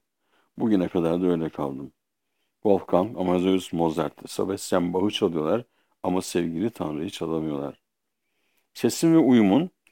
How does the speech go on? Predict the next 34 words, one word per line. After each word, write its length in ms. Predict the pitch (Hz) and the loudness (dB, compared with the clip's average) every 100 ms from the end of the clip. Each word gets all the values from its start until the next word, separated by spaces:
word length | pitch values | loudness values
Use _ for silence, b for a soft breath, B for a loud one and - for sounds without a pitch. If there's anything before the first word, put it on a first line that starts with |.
| _ _ | _ _
o 100 | - | -6
sonsuz 480 | - 127 120 143 127 | 0 0 0 -2 -2
lütfu, 280 | 101 - 85 | -4 -4 -4
onun 340 | 58 92 123 | -2 0 0
özlemle 460 | 98 92 117 127 120 | 0 0 -2 -2 -4
susamış 480 | 98 - 113 104 - | -8 -6 -4 -4 -6
bir 120 | 107 | -8
kulakla 540 | - 104 107 - 101 | -6 -2 -2 -2 -6
bir 120 | 104 | -4
tansık 480 | 101 95 101 - - | -4 -4 -4 -8 -2
olarak 320 | 113 98 85 | 0 0 -2
uyuşması, 640 | 95 92 - 95 - 110 123 _ _ b b b - | -4 -8 -10 -16 -10 -8 -8 _ _ b b b -10
çekinerek 500 | - - 131 131 117 | -10 -2 0 2 0
hafif 200 | 117 - | -4 -6
bir 40 | |
sesle 300 | - - - | -16 -12 -12
konuşmayı 440 | - 95 - 98 90 | -6 -6 -4 -6 -6
sürdürüyordu. 680 | - 82 82 78 76 120 - _ B B B B _ | -8 -10 -6 -6 -4 -6 -10 _ B B B B _
Üçüncü 400 | 104 - 123 156 | -12 -4 -2 0
notanın 440 | 135 - 107 120 107 | 0 0 0 2 0
birincisine 440 | 104 98 - 101 | 0 0 0 -2
uyuması, 640 | - 82 76 71 - - - _ _ _ - | -2 -4 -6 -8 -10 -12 -12 _ _ _ -4
beşincinin 580 | 104 127 120 127 147 | -2 -2 0 2 2
de 80 | 139 | 2
gene 320 | 101 104 110 | 0 0 0
öyle 260 | 85 95 113 | 2 2 2
oluşu, 520 | 80 71 - 67 101 | 0 -2 -8 -10 -8
nota 300 | 110 - 127 | -12 -6 -4
duyarlılığının 520 | 120 120 117 117 127 | 2 2 2 0 -2
gerçekleşmiş 800 | 101 117 - - - 113 135 110 | -2 -6 -6 -12 -12 -14 -14 -8
bir 60 | 107 | -6
umut 440 | 80 87 120 - | -4 -4 -4 -6
gibi 120 | - | -8
yükselmesi, 800 | 87 78 - 80 78 - - 113 | -8 -8 -8 -8 -8 -14 -10 -10